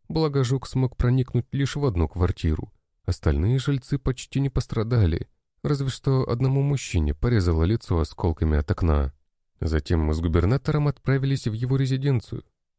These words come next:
Сперва выспались, а поздним утром после плотного завтрака занялись переговорами. «Значит, они могут проникнуть куда угодно»,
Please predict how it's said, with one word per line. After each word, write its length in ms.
Сперва 360
выспались, 800
а 80
поздним 400
утром 380
после 280
плотного 560
завтрака 800
занялись 520
переговорами. 800
«Значит, 500
они 180
могут 340
проникнуть 560
куда 260
угодно», 760